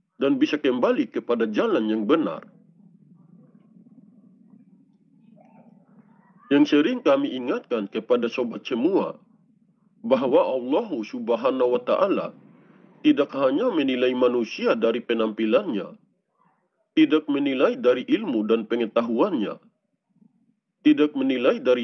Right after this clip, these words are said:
harta atau kekayaannya, serta tidak menilai dari titel atau jabatannya.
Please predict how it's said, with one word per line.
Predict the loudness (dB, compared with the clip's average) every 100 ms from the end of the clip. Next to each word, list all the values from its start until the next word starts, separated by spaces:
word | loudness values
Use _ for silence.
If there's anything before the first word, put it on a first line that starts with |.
| 0
harta | -2 -2 -4 -2
atau | -2 -4 -6
kekayaannya, | -6 -2 0 0 0 -2 -2 -10 -12 -20 _ _ _ _ _
serta | -2 -2 0 -2 -2 0
tidak | -2 -2 -2
menilai | -4 -2 0 0 0
dari | 0 0 -6
titel | -10 -6 -2 0
atau | -2 -2 -2
jabatannya. | 0 2 0 2 0 0 -6